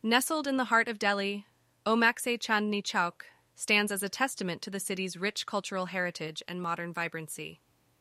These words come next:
As you step into this iconic destination, we take pride in being your reliable guide,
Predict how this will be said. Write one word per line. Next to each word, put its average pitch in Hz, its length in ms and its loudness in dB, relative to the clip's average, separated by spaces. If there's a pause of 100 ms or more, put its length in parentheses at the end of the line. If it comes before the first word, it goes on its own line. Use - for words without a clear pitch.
(140)
As 214 180 0
you 233 60 -2
step 262 260 -2
into 254 160 -2
this 214 200 -4
iconic 202 540 -2
destination, 170 840 -6 (100)
we 220 140 -4
take 262 240 -4
pride 226 280 2
in 220 120 -2
being 208 260 -2
your 190 120 -4
reliable 180 580 -2
guide, 160 480 -4